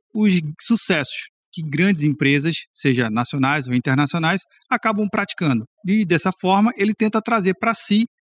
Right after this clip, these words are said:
essa forma de trabalhar a marca daquela empresa que tá dando sucesso pra dentro.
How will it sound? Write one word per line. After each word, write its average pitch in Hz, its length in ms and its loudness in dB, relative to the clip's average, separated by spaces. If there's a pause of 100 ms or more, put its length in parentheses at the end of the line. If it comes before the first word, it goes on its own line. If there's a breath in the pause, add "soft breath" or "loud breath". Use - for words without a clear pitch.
essa 220 340 0 (180)
forma 196 300 2
de 180 80 -4
trabalhar 160 480 0
a 160 120 -2
marca 156 460 0
daquela 131 320 -4
empresa 165 420 0
que 185 100 -12
tá 151 140 -4
dando 139 200 -2
sucesso 202 360 -4 (240)
pra 240 140 -2
dentro. 156 280 -2